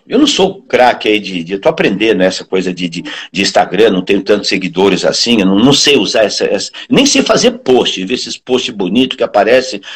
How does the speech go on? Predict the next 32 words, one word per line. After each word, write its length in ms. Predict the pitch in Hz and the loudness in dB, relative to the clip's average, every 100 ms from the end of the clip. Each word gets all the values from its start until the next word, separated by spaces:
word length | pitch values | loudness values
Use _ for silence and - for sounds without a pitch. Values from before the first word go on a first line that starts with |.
| - | -4
eu 80 | 180 | 0
sei 160 | - 294 | 2 2
dar 160 | 302 | 2
aula, 360 | 156 - - - _ _ | 2 -2 -6 -14 _ _
o 40 | 127 | -2
negócio 380 | 170 202 226 233 | 2 2 2 2
é 20 | |
dar 120 | 143 | 2
aula, 200 | 80 - - - - - | 2 -2 -12 -16 -14 -2
entendeu? 280 | 113 170 - - - | 2 2 0 -10 -6
Então, 260 | - 240 | 0 2
se 120 | 220 247 | 2 -2
eu 60 | |
fizer 240 | 247 226 202 | 0 0 0
assim, 340 | - 143 110 - - _ | 0 -2 -4 -8 -20 _
pedagogia 960 | 208 208 202 196 196 190 180 269 262 | 0 2 2 2 2 2 0 2 2
da 120 | 240 214 | 2 2
aprendizagem, 1160 | - 214 214 190 175 156 220 226 214 220 208 _ _ _ | 2 0 0 -2 -2 0 2 2 2 -2 -6 _ _ _
vai 160 | 160 170 | -2 0
ter 320 | 175 - - _ _ | -2 -2 -12 _ _
cinco 340 | - 196 214 202 | -4 -2 2 4
malucos 600 | 180 170 196 220 214 - - - | 4 4 0 -2 -6 -8 -14 -4
e 180 | 170 | 0
a 80 | 165 | 2
minha, 360 | 170 165 156 147 | 2 0 0 0
minha 180 | 156 151 | 2 2
esposa 500 | - - 202 208 185 | 0 2 4 4 0
e 40 | |
não 120 | 190 | -4
sei 160 | 180 165 | -4 -6
o 40 | |
quê. 200 | 147 101 | -6 -10